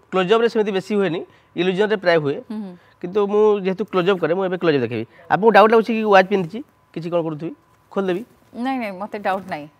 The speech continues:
Speaker 1: ନାଇଁ, ଯଦି କିଛି ଡାଉଟ୍ ଅଛି, ଖୋଲିଦେବି,
Speaker 2: ନାଇଁ,
Speaker 1: ମାନେ,
Speaker 2: ନାଇଁ, ଡାଉଟ୍
Speaker 1: ମୁଦି
Speaker 2: ନାହିଁ।
Speaker 1: ଖୋଲିଦେବି?
Speaker 2: ନାଇଁ, ନାଇଁ, ନାଇଁ।
Speaker 1: ଓକେ, ଠିକ୍ ଅଛି। ଆପଣ ଗୋଟେ କାମ କରିବେ, ମୁଁ ଆପଣଙ୍କ ପାଖକୁ ଆସୁଛି ଏବେ।
Speaker 2: ହୁଁ।
Speaker 1: ଅ, ଆପଣ ଆପଣଙ୍କ ସାର୍ଟକୁ ଏମିତି ଟଚ୍ କରିବେ, ହାତରେ ଏମିତି ବନ୍ଦ କରିବେ।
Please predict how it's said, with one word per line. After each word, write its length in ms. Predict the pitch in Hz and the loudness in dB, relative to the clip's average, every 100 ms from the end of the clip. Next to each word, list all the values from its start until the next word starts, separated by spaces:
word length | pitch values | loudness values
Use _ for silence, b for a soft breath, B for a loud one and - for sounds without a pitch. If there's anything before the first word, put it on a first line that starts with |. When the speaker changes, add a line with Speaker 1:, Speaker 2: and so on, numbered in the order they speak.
| - | -10
Speaker 1:
ନାଇଁ, 100 | 180 | -2
ଯଦି 140 | 196 214 | 0 0
କିଛି 140 | 220 | 2
ଡାଉଟ୍ 180 | 214 214 | 2 2
ଅଛି, 100 | 233 | -2
ଖୋଲିଦେବି, 360 | 220 180 160 160 | -4 -2 0 0
Speaker 2:
ନାଇଁ, 100 | - | 2
Speaker 1:
ମାନେ, 120 | 196 | 2
Speaker 2:
ନାଇଁ, 80 | 190 | 2
ଡାଉଟ୍ 140 | 175 | 0
Speaker 1:
ମୁଦି 100 | 180 | -2
Speaker 2:
ନାହିଁ। 100 | 190 | -4
Speaker 1:
ଖୋଲିଦେବି? 260 | 185 175 302 _ | -6 -8 -10 _
Speaker 2:
ନାଇଁ, 180 | 226 240 | -6 -4
ନାଇଁ, 120 | 226 | -4
ନାଇଁ। 120 | 208 185 _ - | -8 -12 _ -14
Speaker 1:
ଓକେ, 160 | 113 101 - _ _ _ _ - | -10 -10 -14 _ _ _ _ -12
ଠିକ୍ 100 | 107 | -10
ଅଛି। 140 | 80 - - B B B B B - | -10 -16 -20 B B B B B -6
ଆପଣ 160 | 202 | -2
ଗୋଟେ 160 | 190 185 | 0 2
କାମ 160 | 151 | 2
କରିବେ, 200 | 110 107 | 0 -2
ମୁଁ 100 | 135 | -2
ଆପଣଙ୍କ 240 | 147 170 170 | -2 -4 -6
ପାଖକୁ 240 | 120 - | -8 -8
ଆସୁଛି 200 | 107 - | -12 -12
ଏବେ। 80 | - | -16
Speaker 2:
ହୁଁ। 240 | - 202 175 _ _ _ _ _ _ - 113 | -14 -14 -14 _ _ _ _ _ _ -14 -8
Speaker 1:
ଅ, 460 | 117 117 113 107 - | -4 0 0 -2 -6
ଆପଣ 220 | - 196 185 | -4 -2 -2
ଆପଣଙ୍କ 320 | 151 190 196 | -2 -2 0
ସାର୍ଟକୁ 280 | 170 160 175 | 2 4 2
ଏମିତି 160 | 170 | 0
ଟଚ୍ 260 | - 160 - | 2 2 2
କରିବେ, 220 | 139 156 | -2 -2
ହାତରେ 280 | 147 139 151 | -4 -2 -2
ଏମିତି 140 | 143 | -2
ବନ୍ଦ 200 | 131 101 | -6 -8
କରିବେ। 240 | 90 80 | -10 -14